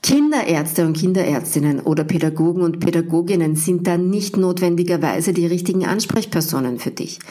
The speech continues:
Die sind absolute Experten in ihren Gebieten, aber die Mehrsprachigkeit ist nicht notwendigerweise ein Teil von ihrer Expertise.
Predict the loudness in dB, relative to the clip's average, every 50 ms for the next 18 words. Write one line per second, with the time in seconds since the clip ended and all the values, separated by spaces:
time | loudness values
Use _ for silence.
0 | -16 -14 -14 -14 -8 -2 0 0 2 2 2 0 0 -4 -4 -2 -2 -2 -2 -2
1 | 0 0 2 2 2 0 0 0 0 0 -2 -2 -2 0 0 0 0 0 0 -2
2 | -2 0 2 0 0 0 -2 -2 0 0 2 2 2 0 0 0 0 0 0 0
3 | -2 -2 0 -2 -4 -4 -4 -8 -14 -20 -20 -20 -18 _ -4 -4 0 0 0 0
4 | 2 2 2 2 2 2 0 0 -2 0 0 0 0 0 -2 0 0 -2 0 0
5 | 0 -2 -2 0 0 0 0 0 -2 -2 0 0 2 2 2 0 0 -2 0 0
6 | 0 2 0 0 0 0 0 0 0 0 0 0 -2 -2 0 0 0 -2 -2 -4
7 | -6 -6 -4 -2 -2 0 0 0 0 -2 -4 -6 -10 -14 -14 -16 -14 -12 -8 -4
8 | 0 0 0 0 0 -2 -4 -6 -2 0 2 2 2 2 0 -2 -2 -2 -2 -2
9 | -2 -2 -2 -2 -2 -2 -2 -2 -2 -2 -4 -6